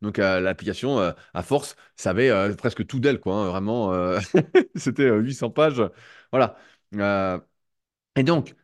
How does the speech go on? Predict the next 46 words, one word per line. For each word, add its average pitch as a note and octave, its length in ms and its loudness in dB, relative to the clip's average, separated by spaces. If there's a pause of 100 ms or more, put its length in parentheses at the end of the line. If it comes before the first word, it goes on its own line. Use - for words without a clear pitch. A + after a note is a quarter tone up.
(120)
avec E3+ 220 -4
tout F3+ 100 -14
ce C#3+ 100 -12
truc D3 200 -6
des A2+ 100 0
données, G2+ 460 0
tout F#2+ 100 -16
ça, G#2+ 180 0
voilà, F#2 200 0
qui - 140 -12
est D#2+ 60 -6 (300)
toujours F#2 220 -2
un E2 60 0
peu, F2 280 -4
euh, D2 40 -8 (500)
en F2+ 180 -4
guerre, G#2+ 400 4
euh, E2+ 160 2
par E2+ 160 -4
rapport F#2 180 -4
notamment F#2 480 -6
aux F2 80 -10
notions E2+ 220 -8
de E2+ 40 -12
publicité. E2+ 380 -8
Actuellement, F2+ 360 -4
en - 20 -4
tout - 80 -10
cas, E2+ 60 -6
c'est, - 180 -14
c'est - 140 -10
le D#2+ 60 -4
débat F2+ 380 0 (920)
qui - 80 -14
se - 40 -20
passe F#2+ 140 0
dans E2 80 -2
la, D#2 120 -2
dans D2+ 220 -10
la E2 80 -4
tech. - 280 -4 (520)
Euh, E2 480 0 (300)
et G2+ 60 0
ben, B2+ 120 4
en - 100 0
fait, - 260 0